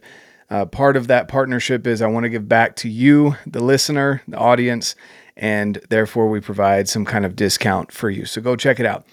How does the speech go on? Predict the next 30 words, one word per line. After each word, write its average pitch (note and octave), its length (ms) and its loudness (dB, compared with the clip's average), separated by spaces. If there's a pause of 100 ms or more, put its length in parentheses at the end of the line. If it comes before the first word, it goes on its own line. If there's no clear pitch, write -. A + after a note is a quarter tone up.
(300)
Today, C#3+ 500 2
I'm B2 160 -4
gonna A#2+ 200 -2
talk B2+ 320 -2
about A2 300 0
my A2 180 -2
favorite B2 680 0 (480)
training B2 600 2 (160)
shoe B2 480 2
for A#2 180 -4
the G#2+ 140 -2
gym. G2+ 540 -2 (840)
So B2+ 160 0
I've B2 120 0
recently D#3 360 -2
talked C3+ 280 -4
about C3 220 -2
the G#2+ 60 -6
GoRuck A#2+ 560 0 (380)
Rough B2 380 2
Runner, D3+ 400 2 (260)
which A#2+ 240 0
I'm C#3 220 0
not G#3+ 160 4
much F#3+ 220 0
of F3 60 2
a D#3 40 4
runner, C3+ 320 0
guys. G2+ 380 -2
I, A2+ 320 -2